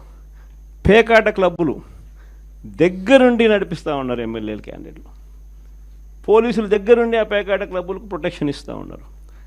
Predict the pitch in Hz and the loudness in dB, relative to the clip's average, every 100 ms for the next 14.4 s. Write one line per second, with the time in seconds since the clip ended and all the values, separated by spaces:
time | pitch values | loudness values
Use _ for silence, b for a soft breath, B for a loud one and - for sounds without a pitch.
0 | b - 175 196 247 233 233 240 240 214 | b -4 0 0 2 2 4 2 -2 -2
1 | 220 202 208 208 220 202 208 202 190 190 | -4 -4 -8 -8 -6 -6 -6 -6 -6 -6
2 | 175 170 165 180 175 135 127 - 120 - | -6 -6 -10 -10 -10 -10 -12 -14 -16 -16
3 | - - - - - 190 - 185 214 254 | -18 -18 -20 -16 -8 -6 -2 2 4 4
4 | 262 254 240 226 226 - 202 196 185 170 | 6 4 4 0 -6 -4 -4 -2 -4 -4
5 | - 156 - 139 123 147 135 b b b | -2 -4 -4 -6 -4 -4 -4 b b b
6 | - 123 165 196 175 175 165 147 143 135 | 0 2 4 2 -2 -8 -10 -14 -14 -16
7 | - - - - - - - - - 156 | -18 -20 -20 -20 -20 -20 -20 -20 -6 -2
8 | 180 180 180 175 170 165 - 196 196 - | -2 -2 -2 -2 -6 -6 -6 -6 -6 -14
9 | - - b b b b - - - - | -20 -20 b b b b -20 -20 -20 -20
10 | - 131 147 165 160 156 143 b b b | -6 0 4 4 4 0 -6 b b b
11 | b - - - - - - - - - | b -20 -20 -20 -20 -20 -20 -20 -20 -10
12 | 127 147 165 160 160 147 147 143 147 151 | -6 -2 0 0 0 0 0 0 -2 -2
13 | 139 139 135 139 131 131 135 127 143 143 | -2 -2 -2 -2 -4 -4 -6 -6 -6 -6
14 | 135 123 156 170 | -6 -6 -8 -10